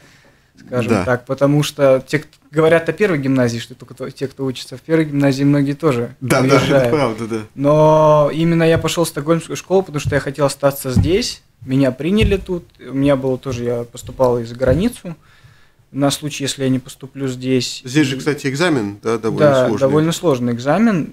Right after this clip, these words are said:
Speaker 1: м, по-моему, четыре-пять человек на место.
Speaker 2: Да.
Speaker 1: Вот, и экзамен из пяти частей состоит, но, но не суть. Э, я поступил, и я был очень рад, что я могу остаться здесь, и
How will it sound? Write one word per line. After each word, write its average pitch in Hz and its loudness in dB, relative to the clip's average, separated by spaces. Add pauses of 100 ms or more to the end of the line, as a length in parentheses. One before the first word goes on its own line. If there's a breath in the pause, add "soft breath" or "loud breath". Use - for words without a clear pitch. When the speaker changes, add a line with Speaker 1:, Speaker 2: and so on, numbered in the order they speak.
(560)
Speaker 1:
м, 131 -14 (380)
по-моему, 120 -6 (100)
четыре-пять 123 -8
человек - -8
на 120 -12
место. 143 -8 (220)
Speaker 2:
Да. 117 -4 (320)
Speaker 1:
Вот, 120 -4
и 113 -14
экзамен 123 0
из 110 -6
пяти 120 -20
частей - -16
состоит, 113 -12
но, 139 2
но 147 0
не 156 0
суть. 135 -10
Э, 123 0
я 127 4
поступил, 175 -2
и - -8
я 139 2
был 143 2
очень 139 0
рад, 131 2
что - -6
я 123 2
могу 127 2
остаться 123 0
здесь, 175 -4 (720 soft breath)
и 120 -8